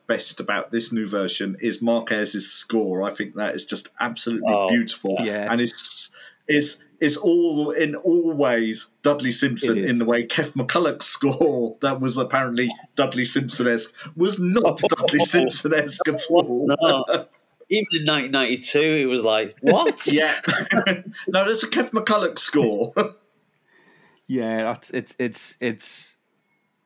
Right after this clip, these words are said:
Speaker 3: I like, what I like is it's not an attempt to be Dudley, it's a homage to Dudley.
Speaker 1: Yeah.
Speaker 3: You know, it is.
Speaker 2: Yeah, it's like a pastiche, isn't it? It's, it's, it's, it's
Speaker 3: Yeah,
Speaker 2: just,
Speaker 3: it's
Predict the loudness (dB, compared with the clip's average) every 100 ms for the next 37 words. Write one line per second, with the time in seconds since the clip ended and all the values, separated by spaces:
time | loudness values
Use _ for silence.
0 | _ _ -2 -2 -4 -8 -6 -2 -2 -2
1 | -6 -8 -4 -6 -6 _ _ _ _ -6
2 | -6 -4 -6 -6 -10 -4 -4 -2 -6 -4
3 | -6 -6 -8 -8 -8 -6 -6 -6 -8 -10
4 | -8 -6 -8 -10 _ _ -6 0 0 0
5 | -6 _ _ _ _ -8 -6 -4 -4 -4
6 | -6 -8 -14 -20 -2 2 2 0 2 2
7 | 2 0 0 -2 0 0 2 0 0 0
8 | 0 2 0 0 0 0 0 -6 -6 -4
9 | -4 -4 -10 -6 -4 -2 -4 -8 -12 -4
10 | -2 -2